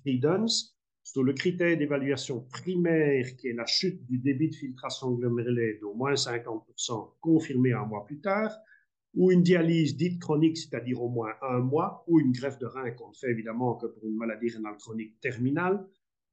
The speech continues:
ou un débit de filtration glomérulaire inférieur à quinze, confirmé un mois plus tard, ou un décès de cause rénale, c'est le refus de la dialyse, ou cardiovasculaire, eh bien, la réduction de ce,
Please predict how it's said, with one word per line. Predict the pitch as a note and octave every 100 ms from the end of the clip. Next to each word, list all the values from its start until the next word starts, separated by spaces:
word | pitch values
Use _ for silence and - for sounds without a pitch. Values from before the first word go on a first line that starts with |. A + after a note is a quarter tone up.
| -
ou | G3+ G#3+ G#3 -
un | B2
débit | A2+ D#3+ E3+ F3
de |
filtration | - D3 - C3+ - C#3+
glomérulaire | C3 C3 C3 B2 B2+ A2
inférieur | A#2+ A#2 B2 A2+ A#2+ A2
à | A2+
quinze, | C#3 C3 A2+ G2+ -
confirmé | - D#3+ D#3 C#3+ B2+ C3
un | A2+
mois | A#2+ A2+
plus | B2+ A#2+
tard, | C3 A#2 G#2+ A2+
ou | G#2
un | G#2
décès | B2 A#2+ - B2
de | A2
cause | G#2+ G#2+ G#2 -
rénale, | - C3 C3 B2+ G#2 - _ _ _ -
c'est | - G#2
le | G#2+
refus | A2+ A2+ B2
de |
la | A2
dialyse, | G#2 A2 A2 A2 G2+ - -
ou | A#2
cardiovasculaire, | - C3 A#2+ A2 G2 - A#2+ A#2+ C3+ D3+ B2+ - _ _ _ _ G#2+
eh |
bien, | B2 B2+
la | C3
réduction | E3 D#3 - - D3+ C3
de | A#2 A#2+
ce, | - - A#2 A2 G#2+ G#2+